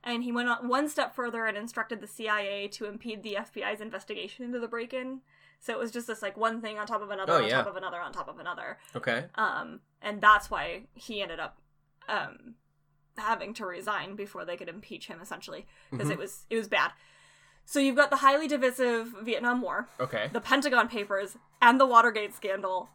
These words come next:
Speaker 1: all happening around the same general, like, five-year time period.
Speaker 2: Yeah.
Speaker 1: And all of that meant that Americans were highly suspicious of their government. Understandably
Speaker 2: Yeah, how
Speaker 1: so.
Speaker 2: could they not be?
Speaker 1: Um, and many began to believe that the moon landing was yet another government deception.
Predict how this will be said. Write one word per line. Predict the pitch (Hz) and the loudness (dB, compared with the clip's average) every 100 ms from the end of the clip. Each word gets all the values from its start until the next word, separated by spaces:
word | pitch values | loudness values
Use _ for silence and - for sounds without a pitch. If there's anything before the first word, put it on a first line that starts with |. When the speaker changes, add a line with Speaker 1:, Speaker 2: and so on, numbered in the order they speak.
| - | 2
Speaker 1:
all | - 262 | 6 6
happening | - 240 233 254 262 277 294 - - 226 | 4 0 0 0 0 -2 -8 -12 -12 -2
around | 214 214 220 | 0 0 -2
the | 208 | -6
same | - 220 214 208 214 | -4 -4 -4 -6 -6
general, | 214 202 208 | -4 -4 -4
like, | 196 | -6
five-year | - 190 190 185 | -2 0 0 -4
time | 196 196 165 | -6 -6 -6
period. | 180 196 247 262 | -8 -6 -6 -2
Speaker 2:
Yeah. | 127 175 143 - _ _ _ _ _ - | -2 -2 -6 -14 _ _ _ _ _ -4
Speaker 1:
And | - 240 | -2 -2
all | - 226 | 0 2
of | 254 | 4
that | 247 233 | 4 2
meant | 233 | -2
that | 226 | -2
Americans | 220 202 220 214 | -4 -4 -6 -8
were | 220 | -8
highly | - 202 208 | -2 -2 -2
suspicious | 214 - 196 202 185 | -8 -10 -10 -8 -12
of | - 202 | -8 -6
their | 180 214 | -4 0
government. | 311 220 190 - _ _ _ _ _ _ _ _ | 2 2 -4 -10 _ _ _ _ _ _ _ _
Understandably | 214 196 226 - - 131 269 | -8 -8 -6 -6 0 2 2
Speaker 2:
Yeah, | |
how | - | 0
Speaker 1:
so. | 156 | -2
Speaker 2:
could | |
they | 117 | -2
not | 123 151 | -4 -6
be? | 101 - - - | -10 -14 -16 -16
Speaker 1:
Um, | - 233 208 190 - | -2 0 0 -2 -6
and | 226 220 | -6 -2
many | 233 269 | -2 -2
began | 262 254 | 0 0
to | 262 | -2
believe | 220 220 208 | -4 -4 -4
that | 226 | -6
the | 202 | -10
moon | 220 269 339 | -4 -2 -2
landing | 277 214 208 202 | -2 -2 -4 -6
was | 208 196 | -6 -4
yet | 202 | -4
another | 214 196 196 | -4 -6 -6
government | 190 180 175 156 | -6 -8 -12 -14
deception. | 180 160 - - | -10 -10 -10 -20